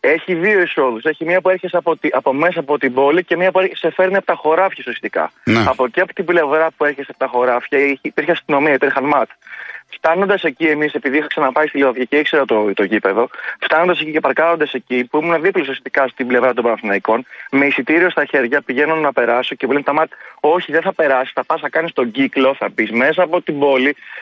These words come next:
Speaker 1: θα περάσεις από την πλευρά που ήρθαν και οι υπόλοιποι, δεν θα περάσεις από εδώ». Οπότε φεύγω εγώ από εκεί.
Speaker 2: Ναι, με, με
Speaker 1: Αναγκαστικά
Speaker 2: συγχωρείτε,
Speaker 1: γιατί
Speaker 2: ε, σας είπανε γιατί το κάνουν αυτό;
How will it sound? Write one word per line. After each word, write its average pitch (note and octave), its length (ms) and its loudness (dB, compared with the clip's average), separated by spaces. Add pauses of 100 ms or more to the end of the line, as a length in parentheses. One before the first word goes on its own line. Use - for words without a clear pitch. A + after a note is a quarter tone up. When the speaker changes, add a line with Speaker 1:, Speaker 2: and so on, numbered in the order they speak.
Speaker 1:
θα C3 140 0
περάσεις C#3 320 2
από E3 80 -2
την D3 100 -10
πλευρά D3+ 260 2
που E3+ 80 0
ήρθαν F3 180 -2
και - 80 -4
οι D3 40 2
υπόλοιποι, C3+ 440 2
δεν B2 80 0
θα D#3+ 100 -4
περάσεις D3+ 320 0
από A#2+ 160 -2
εδώ». F#2+ 240 -2 (300)
Οπότε C#3+ 460 0
φεύγω G#3 260 2
εγώ G3 160 2
από D#3 180 -2
εκεί. C3 220 -4
Speaker 2:
Ναι, C#3 100 2
με, D3 60 4
με D#3 80 0 (120)
Speaker 1:
Αναγκαστικά B2+ 240 0
Speaker 2:
συγχωρείτε, D3 420 2
Speaker 1:
γιατί C#3 340 -2
Speaker 2:
ε, D3 160 -4
σας D3 240 -2
είπανε D3+ 300 2
γιατί C3+ 300 -2
το D3+ 120 -2
κάνουν D3 300 0
αυτό; D3+ 380 -2